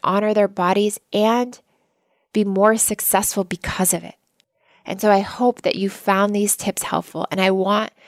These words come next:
to continue the conversation. I want to continue to inspire you and celebrate you and share your message.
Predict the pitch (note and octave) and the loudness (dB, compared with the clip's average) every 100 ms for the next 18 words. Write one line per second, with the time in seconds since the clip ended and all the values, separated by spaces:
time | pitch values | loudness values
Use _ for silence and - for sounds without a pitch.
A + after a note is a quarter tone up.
0 | - - - G#3 G3+ - G3 G3 G3 G3+ | -12 -10 -4 -4 -4 -4 -4 -2 -2 -2
1 | - - F3 F3+ F3 F3 F3 - E3+ F3 | -6 -6 -4 -4 -4 -6 -8 -10 -14 -18
2 | _ _ _ _ _ _ - - G3+ G3+ | _ _ _ _ _ _ -8 -2 0 0
3 | A3 - G3+ G#3+ G#3 G3+ - G3 F#3+ F#3+ | 0 0 0 2 2 0 -2 -8 -8 -2
4 | - - G3+ G3+ G#3+ G#3 F#3+ E3+ - F#3 | 0 0 0 2 2 0 -2 -4 -4 -4
5 | - - G#3 G#3 F#3 F3 - F3+ F3 F3+ | -4 0 2 2 0 -6 -4 -6 -6 -12
6 | _ _ _ - G3 - G3 F3+ F3+ - | _ _ _ -4 -2 0 2 2 0 -2
7 | F#3 F3+ F3+ - - - - | -4 -2 -2 -2 -6 -16 -20